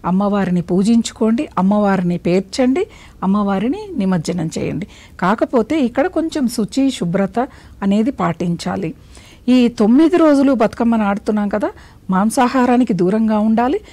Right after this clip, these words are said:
తమోగుణ ప్రధానమైన ఆహారానికి ఇంకా దూరం ఉంటే మనం చేసే పూజకి ఇవన్నీ కూడా మనకి, మనం ఆహార నియమాలు పాటిస్తే అవన్నీ మనకి సహకరిస్తాయి. కాబట్టి వెన్న ముద్దల బతుకమ్మ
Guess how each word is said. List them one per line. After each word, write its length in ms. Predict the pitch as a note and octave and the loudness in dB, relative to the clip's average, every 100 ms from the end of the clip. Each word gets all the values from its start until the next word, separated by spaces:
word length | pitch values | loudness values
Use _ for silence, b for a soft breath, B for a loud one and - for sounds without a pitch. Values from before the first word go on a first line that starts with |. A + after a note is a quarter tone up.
| B - | B -4
తమోగుణ 460 | F3+ A#3+ D#4 D#4+ D4 | 2 4 4 2 0
ప్రధానమైన 600 | A#3 A3 G#3+ A3 G#3+ G#3 F#3 | 0 0 0 -2 -2 -2 -2
ఆహారానికి 500 | F#3 G3+ G3+ G3+ - F3+ | -2 -2 0 -2 -4 -6
ఇంకా 240 | F#3 A#3+ A#3 G3+ | -4 -2 0 2
దూరం 240 | F#3+ F#3 F#3+ | 2 0 0
ఉంటే 200 | G#3+ A#3 F#3+ B B B | 0 0 0 B B B
మనం 200 | G3+ G3 F#3 - | 0 0 0 2
చేసే 320 | A#3+ D#4+ D4 | 2 2 0
పూజకి 560 | - G3 G3 F#3+ C#4+ B3 F#3 B B B | 0 -2 -2 -2 -2 -2 -2 B B B
ఇవన్నీ 500 | G3 F#3 G3+ B3+ D#4+ E4 - | 0 2 4 4 4 2 4
కూడా 180 | A#3 A3 G#3 | 2 4 0
మనకి, 280 | G3+ D#4 F#4 A#4+ b b b - G3+ | -2 0 -2 -2 b b b -2 0
మనం 180 | G#3 G3 | 2 2
ఆహార 340 | F#3 F#3+ C#4 C#4+ | 0 2 4 4
నియమాలు 420 | B3 B3 B3+ A3+ G#3 | 4 4 4 2 0
పాటిస్తే 540 | G3 G#3 B3 - G3+ F#3+ B B B D#3+ | -2 0 -2 0 0 0 B B B -2
అవన్నీ 300 | F#3+ A3+ D#4+ | 2 6 6
మనకి 260 | C4+ A3 F#4+ - | 4 2 0 0
సహకరిస్తాయి. 680 | G3+ F3+ F#3 E3 - - G#2 B B B - | -2 -2 -2 -2 -4 -8 -8 B B B -6
కాబట్టి 420 | F3 G3+ A3 A3+ G3+ F#3 | -2 0 0 0 0 0
వెన్న 200 | F3+ A3+ B3+ | 0 2 2
ముద్దల 240 | G#3+ A3+ G3+ | 2 0 0
బతుకమ్మ 520 | F#3+ - F#3+ F#3+ F#3+ | -4 -4 -2 0 -2